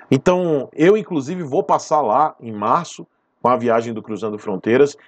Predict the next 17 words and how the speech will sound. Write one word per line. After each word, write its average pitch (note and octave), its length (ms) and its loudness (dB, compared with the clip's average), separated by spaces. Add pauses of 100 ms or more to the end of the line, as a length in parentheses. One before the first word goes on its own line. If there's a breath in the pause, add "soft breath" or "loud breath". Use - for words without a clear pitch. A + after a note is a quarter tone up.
e D3+ 80 -4
com A3 260 2
certeza E3+ 560 -2
o D3 80 -4
Ogro E3+ 280 -2
vai D3+ 160 0
dar B2+ 200 2
um E3+ 140 -2
suporte B2 640 -8 (400 loud breath)
à A2+ 100 2
V-Strom A#2+ 640 -2 (260)
e B2 80 0
à C3+ 60 4
motocicleta A#2+ 640 -4
do A2+ 80 -6
meu A#2 160 0
parceiro, C3 560 0